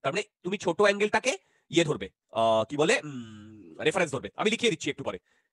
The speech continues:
তার আগে এই প্রবলেমটা একটু করে নি। X equal to three sin omega t plus thirty plus four cos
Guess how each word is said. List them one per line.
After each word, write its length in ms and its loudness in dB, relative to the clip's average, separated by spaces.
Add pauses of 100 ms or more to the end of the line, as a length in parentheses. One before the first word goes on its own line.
তার 140 6
আগে 140 6
এই 100 2
প্রবলেমটা 300 4
একটু 140 -4
করে 160 4
নি। 60 -6 (2500)
X 20 -16 (100)
equal 280 -4
to 40 -14 (560)
three 280 -12 (640)
sin 280 -6 (880)
omega 320 -2
t 20 -12 (240)
plus 200 -8 (120)
thirty 300 -10 (1400)
plus 220 -8 (720)
four 220 -4 (1040)
cos 280 -4